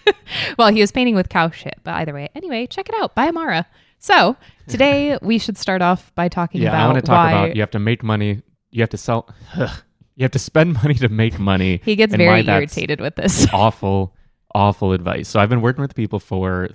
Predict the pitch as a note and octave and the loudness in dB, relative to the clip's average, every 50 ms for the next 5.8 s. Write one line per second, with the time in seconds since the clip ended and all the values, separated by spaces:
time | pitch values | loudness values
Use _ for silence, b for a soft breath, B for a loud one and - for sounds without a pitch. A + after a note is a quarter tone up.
0 | _ _ - A#2 B2+ B2+ - - B2 A#2 A#2 A2+ A2+ A2 - - G#2+ G#2+ - - | _ _ -6 -6 -6 -6 -8 -8 -6 -4 -4 -4 -6 -8 -8 -8 -8 -8 -8 -10
1 | A2+ G#2+ G#2 G2 F#2+ F#2 F#2 F2+ E2+ F2+ - D2+ C2 - - - - B2+ C#3 C#3+ | -10 -8 -6 -6 -4 -4 -4 -6 -8 -8 -10 -10 -10 -10 -10 -6 -2 -2 -2 0
2 | D3+ D3 D#3+ - A#2 A#2+ A2+ A2 - A2+ G#2 F#2+ F#2 F#2 F#2 F#2 F2+ F2+ - - | -2 -4 -2 0 0 0 -2 -2 -4 -4 -4 -2 -2 -2 -2 -2 -4 -6 -10 -16
3 | _ _ _ _ _ _ _ - G#2+ G#2+ - A2+ G2+ G2+ G2 F#2+ G2 G2 F#2+ F2+ | _ _ _ _ _ _ _ -4 -4 -2 -2 -2 -2 -2 -2 -2 -2 -4 -4 -6
4 | F2+ - - - - A2+ A2 - - - G2+ F#2+ - G#2 F#2+ F2+ F#2 F2 - F#2+ | -8 -14 -16 -12 -10 -10 -10 -10 -8 -8 -8 -6 -4 -4 -4 -4 -4 -6 -6 -6
5 | F2 F#2 E2+ F#2+ F#2+ F2 F2+ F2+ F#2+ - G2+ F#2+ F#2+ G2+ - | -6 -6 -4 -4 -6 -6 -6 -10 -8 -6 -4 -4 -4 -6 -8